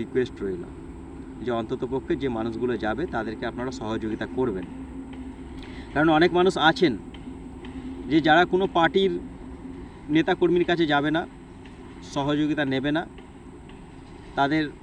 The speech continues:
টেন্ডেন্সি আলাদা যে আমরা যখন তথ্যমিত্র কেন্দ্র আছে বা, আহ, মানে সাইবার ক্যাফ আছে, কেন খামাখায় আমরা কাউকে আবার ডিস্টার্ব করবো, সেখানে বরঞ্চ অন্য মানুষ সেই সুবিধা, সুবিধাটা নেবে, এই মানসিকতার অনেক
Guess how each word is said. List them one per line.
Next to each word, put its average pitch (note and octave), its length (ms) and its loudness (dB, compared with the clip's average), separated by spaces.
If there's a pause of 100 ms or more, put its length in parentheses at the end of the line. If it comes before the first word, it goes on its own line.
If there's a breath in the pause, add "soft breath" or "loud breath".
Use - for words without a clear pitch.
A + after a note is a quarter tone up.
(260)
টেন্ডেন্সি D#3 440 4 (100)
আলাদা C#3 280 2 (420)
যে D#3 100 2 (380)
আমরা C#3+ 220 2 (680)
যখন C3 220 -2 (220)
তথ্যমিত্র C#3+ 440 -2 (120)
কেন্দ্র C#3 180 -2 (160)
আছে C#3 200 0 (140)
বা, A#2+ 100 0 (120)
আহ, G#2 840 -6 (640 loud breath)
মানে G#2+ 220 -2 (160)
সাইবার A#2 300 0
ক্যাফ D3 160 0 (180)
আছে, E3 220 4 (160)
কেন D#3+ 160 0
খামাখায় D#3 400 2
আমরা C#3+ 160 2
কাউকে C3+ 360 -2
আবার C#3 180 2
ডিস্টার্ব C#3 260 2
করবো, C#3 180 0
সেখানে C#3 220 2
বরঞ্চ C#3 260 2
অন্য D#3 200 8
মানুষ D#3 200 6
সেই D#3 200 4
সুবিধা, C#3 240 4 (160)
সুবিধাটা B2+ 340 2 (100)
নেবে, A2+ 180 4 (1000)
এই E3+ 140 10
মানসিকতার F3 580 8
অনেক F3 140 6